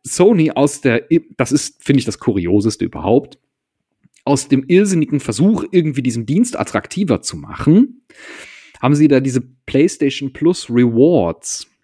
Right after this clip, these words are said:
implementiert. Während Microsoft das Line-Up ausgebaut hat und eingeführt hat, dass jeder Titel,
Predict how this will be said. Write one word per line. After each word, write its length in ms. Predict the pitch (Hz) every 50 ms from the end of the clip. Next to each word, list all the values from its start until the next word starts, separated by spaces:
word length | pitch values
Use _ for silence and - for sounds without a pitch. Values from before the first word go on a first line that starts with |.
| _ _ _ _ -
implementiert. 680 | 113 95 - 104 87 85 78 - - - - - - 110
Während 180 | 120 117 110
Microsoft 720 | 120 123 139 - - - - 233 - - 214 208 - - 175
das 120 | 151 -
Line-Up 400 | 131 107 120 170 214 226 202 -
ausgebaut 560 | - - 170 208 - - 131 - 113 113 -
hat 160 | 120 110 104 -
und 80 | 131
eingeführt 460 | - - 127 151 151 - - 160 143
hat, 140 | - 131 -
dass 120 | 123 - -
jeder 380 | 120 127 170 208 214 196 - -
Titel, 420 | - 208 - - 214 233 240